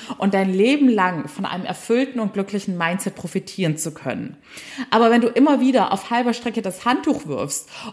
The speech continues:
oder gar nicht erst anfängst und dir versuchst, alles schön zu reden und in dieser passiven Opferhaltung bleibst und denkst, ja,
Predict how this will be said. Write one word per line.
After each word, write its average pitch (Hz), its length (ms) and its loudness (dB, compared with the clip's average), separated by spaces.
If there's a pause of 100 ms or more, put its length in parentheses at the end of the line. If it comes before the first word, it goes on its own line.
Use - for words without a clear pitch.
oder 233 200 4
gar 220 280 2
nicht 262 240 2
erst 294 320 0
anfängst 202 680 0
und 202 100 -4
dir 196 60 0
versuchst, 214 640 -2 (500)
alles 240 260 4
schön 359 280 0
zu 302 120 0
reden 269 320 2
und 214 120 2
in 214 100 0
dieser 202 220 0
passiven 269 720 2
Opferhaltung 226 760 0
bleibst 208 460 -2 (400)
und 208 180 0
denkst, 220 300 2
ja, 202 140 0